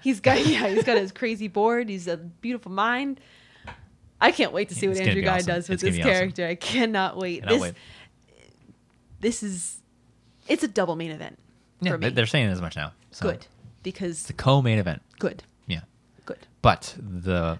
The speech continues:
Speaker 1: The big
Speaker 2: the
Speaker 1: main event.
Speaker 2: big
Speaker 1: The,
Speaker 2: main
Speaker 1: the,
Speaker 2: event.
Speaker 1: the main, main event.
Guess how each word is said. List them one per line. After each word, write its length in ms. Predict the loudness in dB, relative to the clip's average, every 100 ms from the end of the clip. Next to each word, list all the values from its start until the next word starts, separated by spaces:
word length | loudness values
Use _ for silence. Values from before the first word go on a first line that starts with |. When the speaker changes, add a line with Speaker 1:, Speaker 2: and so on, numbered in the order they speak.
| -4
Speaker 1:
The 80 | -4
big 460 | 0 2 4 4
Speaker 2:
the 40 | 2
Speaker 1:
main 180 | 0
event. 240 | 2 0 4
Speaker 2:
big 200 | 6 6
Speaker 1:
The, 40 |
Speaker 2:
main 100 | 4
Speaker 1:
the, 60 | 4
Speaker 2:
event. 120 | 6
Speaker 1:
the 80 | 4
main, 300 | 4 2 2
main 200 | 0 -2
event. 460 | -4 -10 -14 -20